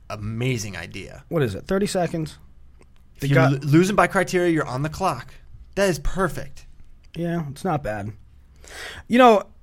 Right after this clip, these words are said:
Speaker 2: b-, because it, it solves the, um, it solves the issue of time. The re-, the, the, the biggest reason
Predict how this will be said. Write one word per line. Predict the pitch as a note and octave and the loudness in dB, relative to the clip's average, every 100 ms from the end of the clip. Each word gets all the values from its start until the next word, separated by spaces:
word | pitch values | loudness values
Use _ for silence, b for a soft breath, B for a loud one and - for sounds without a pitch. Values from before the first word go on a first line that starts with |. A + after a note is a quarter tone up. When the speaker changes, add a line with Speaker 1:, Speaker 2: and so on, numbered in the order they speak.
| - - - - - | -20 -20 -20 -20 -8
Speaker 2:
b-, | G3 G#3+ - | -2 -2 0
because | F#3 F#3 A3+ F3+ | -2 2 4 2
it, | - - | -2 -8
it | F3 - | -6 -4
solves | - A3 A3 G#3 G3 D#3+ C#3 | 2 8 10 10 8 2 -2
the, | E3 E3+ D#3+ D3 C3+ | 0 2 2 0 -2
um, | C3+ C3+ B2 A2+ A#2 A#2+ b b b b - - - | 0 0 0 -2 -4 -6 b b b b -20 -16 -8
it | D#3 | -6
solves | - A3 C#4 G4 E4 | 0 4 4 4 -2
the | - G3+ | -2 0
issue | F#3 - D3 A2+ A2+ - - | -2 -2 -2 -2 -6 -8 0
of | E3 D3 C3 C3 D3 - - - - - - - | 2 4 0 -4 -8 -12 -12 -12 -10 -10 -6 -2
time. | - A3 A2+ D#2 - - B B B | -2 -2 -4 -8 -10 -14 B B B
The | G#3 | 4
re-, | A3 E4 G#4 | 6 6 4
the, | B3 E3+ | 2 2
the, | G3+ | 2
the | E3 F#3+ | 2 0
biggest | - F4 G#4 D#4+ F#3+ | 2 2 2 0 2
reason | G3 C#3+ A2+ A2 C3+ | 4 4 2 -4 -6